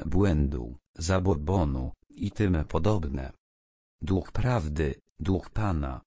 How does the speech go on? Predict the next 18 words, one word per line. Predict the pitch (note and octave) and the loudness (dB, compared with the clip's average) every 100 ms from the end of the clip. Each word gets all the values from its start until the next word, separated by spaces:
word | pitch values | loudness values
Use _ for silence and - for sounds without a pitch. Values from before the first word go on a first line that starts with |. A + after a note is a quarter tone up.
| _ | _
wszedł | - - F2+ E2+ F2+ G2 | -6 -2 0 2 2 0
w | G2 | 0
nasz | F2 E2+ E2 - | 2 2 0 -4
zmysł | D#2+ F#2+ F2+ - F#2 E2 | 2 4 4 2 0 0
jak | D#2 D2+ D2 D2+ | 0 -2 -2 -4
wielki | E2 B2+ C3+ - B2 | 0 0 0 -2 -4
generał | F2 G#2 A#2+ C#3 C3 G#2+ D#2+ | 0 2 2 2 4 2 2
może | F2+ A#2 G2 F#2 D2 | 2 2 2 2 2
wylądować | F2+ F2 E2+ E2+ B2+ E2+ D2+ - | 2 2 2 2 2 0 0 -2
na | C#2+ C#2 | 0 0
obcym | G2 B2+ - - C3 G2+ | 0 0 -2 0 2 2
wybrzeżu, | D2 D#2 D2 G2+ E2+ C2+ - - - - | 2 0 2 2 2 -2 -10 -16 -20 -2
i | A2+ F#2+ | 4 4
rekrutuje | F2 - D2+ B2 B2+ A2+ | 4 2 2 2 2 2
swoją | G2+ - G#2+ G2 F#2+ - | 2 2 4 6 4 2
armię | B2+ C3+ A#2+ G#2 F#2+ | 0 4 4 4 2
spośród | - - - - F2 E2 - | -2 0 2 2 -2 -4 -4
tych, | - C#3+ - - | 2 2 2 -8